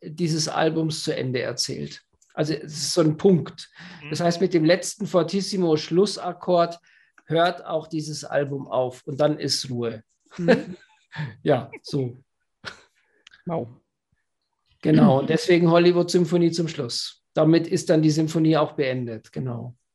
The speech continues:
Speaker 1: Es
Speaker 3: Mhm.
Speaker 1: heißt ja auch Americana, Journey of a Symphonic Cycle, das ist sozusagen der Untertitel, äh, für dieses Album.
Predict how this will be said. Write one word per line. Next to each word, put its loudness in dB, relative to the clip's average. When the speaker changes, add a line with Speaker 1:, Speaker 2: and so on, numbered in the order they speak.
Speaker 1:
Es 0
Speaker 3:
Mhm. 2
Speaker 1:
heißt 4
ja 6
auch 2
Americana, 4
Journey 2
of -6
a -8
Symphonic -2
Cycle, 2
das -2
ist -8
sozusagen -4
der -4
Untertitel, 0
äh, -20
für -8
dieses -4
Album. 0